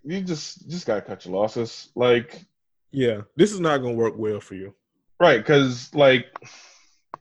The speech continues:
Speaker 1: if you was okay with the fact that they might have been open, you would have just gone with that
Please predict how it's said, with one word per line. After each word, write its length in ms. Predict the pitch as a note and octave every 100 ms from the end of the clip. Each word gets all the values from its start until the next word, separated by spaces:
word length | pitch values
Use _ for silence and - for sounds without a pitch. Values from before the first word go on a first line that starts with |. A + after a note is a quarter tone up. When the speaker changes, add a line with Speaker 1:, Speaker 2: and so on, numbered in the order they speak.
| _ _ _ _ - - _ _ _ _ _ - _
Speaker 1:
if 100 | B2+
you 60 | G3+
was 120 | F#3
okay 240 | D#3 D3 C#3+
with 120 | D#3
the 80 | D3+
fact 180 | D3+ D3+
that 120 | C#3
they 80 | B2+
might 160 | A#2+
have 80 | A#2+
been 100 | A2+
open, 340 | G#2+ C3+ D#3 B2+
you 60 |
would 120 | D3+ B2
have 60 |
just 100 | G2
gone 140 | A#2 F#2
with 100 | F2+
that 200 | F2